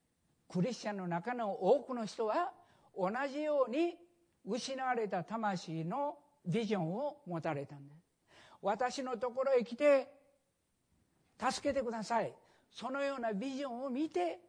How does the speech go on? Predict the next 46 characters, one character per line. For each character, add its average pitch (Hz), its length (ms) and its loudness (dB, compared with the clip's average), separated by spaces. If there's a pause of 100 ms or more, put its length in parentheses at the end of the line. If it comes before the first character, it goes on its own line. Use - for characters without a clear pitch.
(240)
そ 330 260 0
う 285 40 -6
し - 120 -12
て 330 280 2 (960)
証 185 420 2
し 190 120 0
を 196 120 2
し、 269 380 -4 (260)
伝 170 320 -2
道 156 160 -4
さ 147 160 -6
れ 123 120 -8
た。 - 100 -18 (340)
そ 240 220 4
し - 20 -2
て 214 140 2
大 233 180 6
勢 226 120 4
の 185 120 2
人 233 200 -2
が 240 140 -2
救 - 220 -4
わ 175 60 6
れ 151 100 2
た。 - 100 -12 (440)
私 226 320 0
た 254 120 0
ち 214 120 0
は 185 80 4
ど 233 160 0
の 247 80 -4
よ 247 80 -4
う - 20 -2
に 208 120 2
し - 40 -2
て 175 140 0
救 - 160 -4
わ 190 80 4
れ 165 80 2
た 151 100 -4
ん 131 60 -6
で 143 80 -6
し 151 100 -10
ょ 139 40 -10
う - 20 -16
か。 - 100 -18